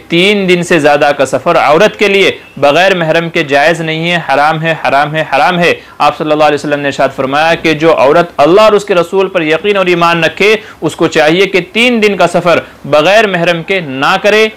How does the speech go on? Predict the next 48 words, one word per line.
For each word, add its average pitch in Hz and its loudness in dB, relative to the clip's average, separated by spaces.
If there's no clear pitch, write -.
क्योंकि 156 -4
ये 156 2
नाजायज़ 139 0
और 127 0
हराम 107 -2
है। 92 -16
अब 139 -4
ऐसे 147 0
में 185 0
अपनी 185 -2
बच्चियों 151 0
को 214 0
वहाँ 170 2
भेजना 160 0
आला 165 2
तालीम 175 0
के 180 -4
लिए, 165 -2
डिग्री 175 -4
के 190 0
लिए, 170 2
वहाँ 156 0
से 175 -2
पढ़ 165 0
करके 165 0
आएगी 165 2
दो 160 -2
बेटी, 160 -2
दो 151 0
लाख 160 2
कमाएगी, 156 0
तीन 175 -4
लाख 170 2
महीना 160 -4
कमाएगी। 156 -2
अरे 139 0
मेरे 135 2
अजीज़ों, 123 0
दुनिया 165 0
यहीं 151 -2
छूट 151 -6
के 180 0
जानी 175 0
है, 185 2
आप 170 0
लेके 196 0
क्या 214 2
जाएंगे? 196 0